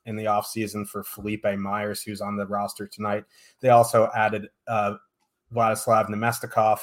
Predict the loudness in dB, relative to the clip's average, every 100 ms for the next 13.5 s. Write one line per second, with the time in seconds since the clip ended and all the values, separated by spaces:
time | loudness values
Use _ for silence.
0 | -4 -10 -10 -6 -6 -4 -8 -6 -2 -2
1 | -4 -2 -2 -2 -4 -2 -2 -4 -10 -20
2 | _ 4 6 6 6 4 6 4 -2 -10
3 | _ _ -4 -2 4 4 4 2 2 2
4 | 2 -4 -6 -2 0 0 0 -4 -4 -4
5 | 0 2 0 -4 -8 -6 -6 -8 -10 -12
6 | -20 -20 -4 0 2 4 4 2 0 -2
7 | -2 -4 0 0 0 -2 0 2 2 0
8 | -4 -4 -2 -2 -2 -6 -4 -4 0 -2
9 | -4 -6 -6 -8 -8 -8 -6 -8 -6 -6
10 | -4 -6 -8 -8 -6 -6 -6 -8 -18 _
11 | _ _ _ -4 -2 -2 -4 -8 -10 -8
12 | 0 0 0 -4 -8 _ _ _ _ 2
13 | 6 8 6 2 -6